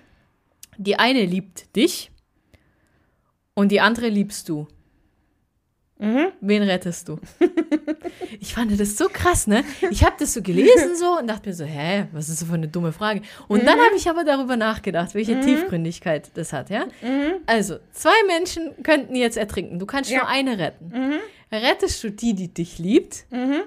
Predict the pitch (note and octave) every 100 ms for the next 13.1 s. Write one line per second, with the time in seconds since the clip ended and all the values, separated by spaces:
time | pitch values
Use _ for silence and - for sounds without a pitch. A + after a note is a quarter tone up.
0 | - A3 G#3+ G#3+ G3 G#3 G3+ F3+ G3 F#3+
1 | D3+ C#3+ - - _ _ - B3 C4 C#4+
2 | F4+ E4 - C4+ C#4+ C#4 C4+ - _ -
3 | - A3 G#3 A#3 C4 - C4+ A#3+ C4 G#3
4 | G#3+ A3 G#3+ G#3 G3+ G3+ G3+ F#3+ F#3 F#3+
5 | - - - - _ _ _ _ - D#4
6 | G4+ A3 G#3 G#3+ G#3 G#3+ A#3 _ _ _
7 | _ _ _ _ _ _ _ _ _ _
8 | _ - A3 A3 A3+ A3 A#3 - _ _
9 | _ _ - - - _ _ _ _ -
10 | C4 C#4 G#3 G#3+ G3+ A#3+ D#4 D4+ - C4
11 | B3+ B3+ - A#3+ B3+ G#3+ A3 A3+ A#3 A3+
12 | C4 B3 B3 B3+ A#3 A3 - F3+ E3+ F3
13 | G#3+